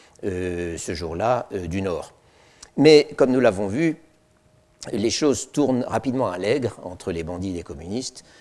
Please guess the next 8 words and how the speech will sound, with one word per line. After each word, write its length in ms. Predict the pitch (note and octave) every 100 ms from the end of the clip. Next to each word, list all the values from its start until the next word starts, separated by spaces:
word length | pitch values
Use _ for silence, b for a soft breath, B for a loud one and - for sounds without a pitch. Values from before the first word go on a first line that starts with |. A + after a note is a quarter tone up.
| B E2
euh, 160 | F2
semble-t-il 520 | E2 G#2+ F#2+ F#2 G#2
autour 240 | F2+ G2 E2
du 80 | D#2
partage 340 | F2 G2 F2
de 80 | E2+
la 120 | D#2+
rançon, 440 | D#2+ D#2 - B2+